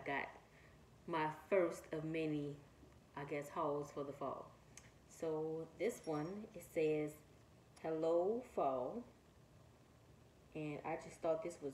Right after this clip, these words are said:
really cute. Look at that. And this was, um, five dollars at Dollar General. I mean, yeah, Dollar General.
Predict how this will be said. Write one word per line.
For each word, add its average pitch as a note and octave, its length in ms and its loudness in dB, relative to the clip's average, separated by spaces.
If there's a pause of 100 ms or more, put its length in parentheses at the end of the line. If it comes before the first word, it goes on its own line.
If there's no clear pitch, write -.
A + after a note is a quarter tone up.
really F3 800 2 (160)
cute. C#3 520 -6 (1800)
Look E3+ 100 -8
at D3 140 -6
that. - 240 -8 (2000)
And D#3 200 -2
this F3 240 -2
was, F3+ 500 4
um, D3+ 340 -2 (120)
five D#3+ 260 2
dollars F3+ 540 0 (680)
at D3+ 300 -4
Dollar D#3 320 -2
General. D3 460 -4
I - 20 2
mean, D#3+ 160 0 (240)
yeah, D3+ 200 -2 (220)
Dollar D3+ 220 0
General. C#3+ 400 -4